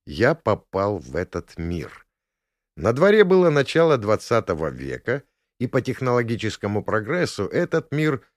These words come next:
сильно уступал моему прошлому лет на сто. Поэтому сейчас я ехал в карете, а не, как привык,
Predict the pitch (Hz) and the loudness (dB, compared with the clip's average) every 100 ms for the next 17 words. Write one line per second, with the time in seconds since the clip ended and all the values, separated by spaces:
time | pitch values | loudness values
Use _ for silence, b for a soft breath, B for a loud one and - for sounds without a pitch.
0 | _ - - 202 123 82 78 - 104 170 | _ -16 -6 -2 0 -2 -4 -6 0 4
1 | 165 110 101 117 120 123 127 147 - 90 | 4 4 2 0 0 -2 0 2 0 -4
2 | 76 80 101 127 - 98 110 - - 78 | -8 -4 -2 -2 -4 -6 -6 -8 -10 -10
3 | - _ _ _ _ _ _ _ _ 160 | -10 _ _ _ _ _ _ _ _ 4
4 | 214 214 208 208 190 - 123 135 110 101 | 4 4 4 2 -2 -4 2 2 4 2
5 | 104 98 95 87 78 - 78 135 190 185 | 2 2 2 0 -4 -4 2 4 4 4
6 | 170 156 117 _ _ _ 85 120 131 135 | 0 0 -4 _ _ _ -4 -2 2 2
7 | 123 - 123 120 123 - - | 2 0 0 2 2 -2 -12